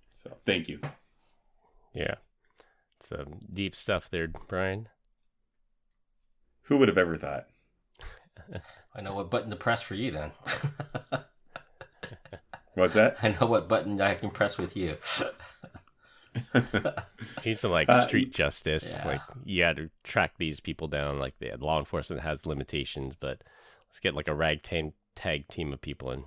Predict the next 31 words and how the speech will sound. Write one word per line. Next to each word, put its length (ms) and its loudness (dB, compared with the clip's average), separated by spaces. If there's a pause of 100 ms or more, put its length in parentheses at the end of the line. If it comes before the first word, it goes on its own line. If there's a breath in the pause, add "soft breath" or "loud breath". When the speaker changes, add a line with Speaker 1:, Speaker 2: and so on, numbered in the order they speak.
(120)
Speaker 2:
and 160 -12 (680)
dish 220 -2
out 160 0
some 140 -10
street 280 -6
justice. 300 -4 (200)
Speaker 3:
I 20 -6
hear 100 -8
ya. 80 -12 (560)
I've 140 -10
got 120 -10
no 100 -12
problem 300 0
Speaker 1:
Hey, 80 8
Speaker 3:
with 80 0
that. 40 0
Speaker 1:
you 60 4
know, 240 6 (880)
when 460 2
they 120 10
are 140 12
going 260 4
cross 240 6
borders, 600 0
right, 220 0
they 120 2
are 140 4
doing 200 -4
some 160 -6
things 360 -4
to 240 -6